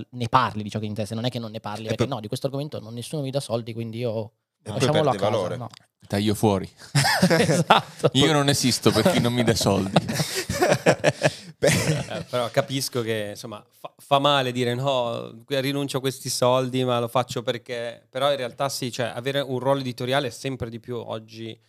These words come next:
Speaker 4: una tua identità è fondamentale per mantenere il pubblico, soprattutto nel podcast dove,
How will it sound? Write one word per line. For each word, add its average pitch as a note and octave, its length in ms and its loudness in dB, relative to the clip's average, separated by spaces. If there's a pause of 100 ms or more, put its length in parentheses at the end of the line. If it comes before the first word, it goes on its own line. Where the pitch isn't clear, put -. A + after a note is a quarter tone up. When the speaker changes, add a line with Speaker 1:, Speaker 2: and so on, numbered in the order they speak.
(160)
Speaker 4:
una A2+ 220 -10
tua B2 180 -4
identità A#2 680 -2
è G#2+ 60 -4
fondamentale A2+ 680 -4
per - 140 -14
mantenere A2 340 -8
il G#2 60 -14
pubblico, A2 520 -12 (320)
soprattutto - 800 -2
nel A#2 160 0
podcast D3 600 -2
dove, C#3 580 0